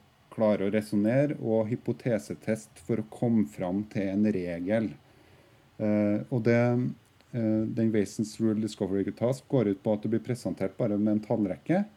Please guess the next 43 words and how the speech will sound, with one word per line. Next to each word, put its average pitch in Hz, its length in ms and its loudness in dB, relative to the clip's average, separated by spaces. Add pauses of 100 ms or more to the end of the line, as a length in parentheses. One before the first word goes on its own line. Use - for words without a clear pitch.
(600)
eh, 120 220 0
to, 127 340 0
fire, 117 460 0
seks. - 500 -14 (1300)
Og 127 80 -4
så 131 180 2
får 120 240 4
du 104 60 6
i 123 80 6
oppgave 98 500 0
å 120 320 2 (400)
presentere 120 840 0 (380)
tallrekka 117 520 0
selv, 175 320 2
og 156 80 -4
så 135 120 -12
får 135 180 0
du 131 60 2
høre 120 340 -2
om 120 200 -2
hvorvidt 120 300 0 (100)
den 117 220 2
tallrekka 107 480 0
er 123 80 2
riktig 110 580 -2
eller 98 220 0
ikke. 104 380 -4 (440)
Den 104 140 0
her 101 280 0
er 104 200 0
i 104 80 0
henhold 98 360 2
til 107 120 0
regelen, 127 560 2
eller 110 240 2
den 104 260 2
her 101 220 0
er 107 100 -2
ikke 95 380 -8
i 90 80 -4
henhold 90 320 -2
til 95 100 -6
regelen. 85 360 -6